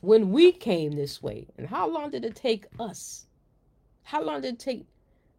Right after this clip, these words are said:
God? How long did it, it take for us to allow God to transform our lives to get where we are? Let's give them the same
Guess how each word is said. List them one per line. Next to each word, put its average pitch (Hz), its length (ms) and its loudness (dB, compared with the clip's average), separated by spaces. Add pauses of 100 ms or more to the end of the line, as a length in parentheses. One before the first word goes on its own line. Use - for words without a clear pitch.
(140)
God? 175 480 -2
How 381 280 -2
long 339 320 0
did 254 100 -4
it, 262 140 -6 (120)
it 233 220 0
take 226 260 -2
for - 220 -8
us 196 160 0
to - 260 -6
allow 165 600 -2 (160)
God 147 560 -6 (460)
to 190 120 0
transform 151 880 -6
our 123 300 -8
lives 127 560 -12
to - 160 -6
get 165 280 -4
where 147 240 -6
we 160 300 -6
are? - 300 -12 (1040)
Let's 214 240 0
give 185 320 0
them 185 200 0
the 151 120 -4
same 160 720 -4